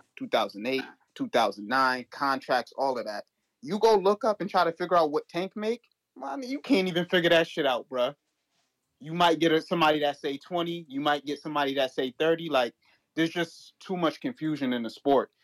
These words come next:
And on top of that, you got the promoters that don't even promote. How the hell you call the promoter, but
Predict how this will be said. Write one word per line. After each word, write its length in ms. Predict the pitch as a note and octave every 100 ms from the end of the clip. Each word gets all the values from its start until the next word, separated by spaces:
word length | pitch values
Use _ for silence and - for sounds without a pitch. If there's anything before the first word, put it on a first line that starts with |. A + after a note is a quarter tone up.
| _ -
And 180 | C#3
on 140 | C3 B2
top 300 | E3 D3+ C3+
of 80 | B2+
that, 220 | A#2+ G#2+
you 80 | A#2+
got 220 | B2 -
the 60 |
promoters 800 | A2 - C3 C#3+ C#3 C3+ C3 - -
that 220 | A#2 -
don't 220 | D3 D3
even 300 | C#3+ C#3+ B2
promote. 420 | - A#2 B2 D3 - _ _ _
How 160 | - F3+
the 100 | G3+
hell 320 | F#3 G3 F3
you 180 | E3 F3+
call 260 | - F#3 D#3+
the 80 | C#3+
promoter, 680 | - C#3 D#3 D#3+ C3 B2+ - A#2
but 160 | C#3+